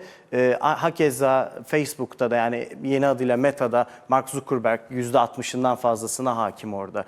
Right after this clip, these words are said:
Karar alabilir rahatlıkla. Bir miktarını buraya kaydırabilir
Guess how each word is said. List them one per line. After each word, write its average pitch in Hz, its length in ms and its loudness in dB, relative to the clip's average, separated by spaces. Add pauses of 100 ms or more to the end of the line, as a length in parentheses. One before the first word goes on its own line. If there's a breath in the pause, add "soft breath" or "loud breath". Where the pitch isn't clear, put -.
(180 loud breath)
Karar 120 300 2
alabilir 120 520 0
rahatlıkla. 117 580 -4
Bir 131 120 -2
miktarını 123 460 -2
buraya 117 260 0
kaydırabilir 110 680 -2